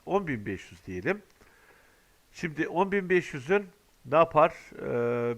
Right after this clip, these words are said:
bin elli yapar. Ee, zaten, e, on iki bin elli yapar. E, zaten tam en düşük maaş on iki bin beş yüz.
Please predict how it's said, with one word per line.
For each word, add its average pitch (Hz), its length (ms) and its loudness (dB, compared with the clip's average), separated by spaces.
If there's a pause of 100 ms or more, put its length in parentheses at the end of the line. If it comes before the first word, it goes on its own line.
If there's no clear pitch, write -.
(160)
bin 170 180 -4
elli 147 260 2
yapar. 180 440 4 (1080)
Ee, 117 460 0
zaten, 160 580 2 (480)
e, 110 260 -2
on 160 180 -2
iki 156 220 -4
bin 156 80 -4
elli 139 260 2
yapar. 143 400 4 (160)
E, 107 40 -4
zaten 208 520 2
tam 160 260 2
en 147 240 -2
düşük - 300 -14
maaş 135 340 4
on 139 160 -4
iki 127 240 -8
bin 104 200 -6
beş 156 260 0
yüz. - 280 -10